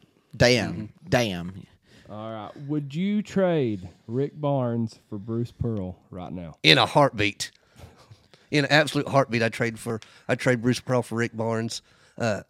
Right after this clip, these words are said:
Speaker 2: you know, when Bruce Pearl was at Tennessee, man, we had the Rocky Top Rowdies. Bruce Pearl dressed as Pat Summitt.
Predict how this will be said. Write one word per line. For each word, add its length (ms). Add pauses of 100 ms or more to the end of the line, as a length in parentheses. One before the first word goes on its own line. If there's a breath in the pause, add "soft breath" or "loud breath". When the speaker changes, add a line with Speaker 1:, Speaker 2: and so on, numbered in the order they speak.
(140)
Speaker 2:
you 180
know, 80
when 180
Bruce 240
Pearl 220
was 100
at 80
Tennessee, 460
man, 320 (1500 soft breath)
we 160
had 180
the 80
Rocky 280
Top 280
Rowdies. 600 (380 soft breath)
Bruce 300
Pearl 280
dressed 440
as 240
Pat 400
Summitt. 560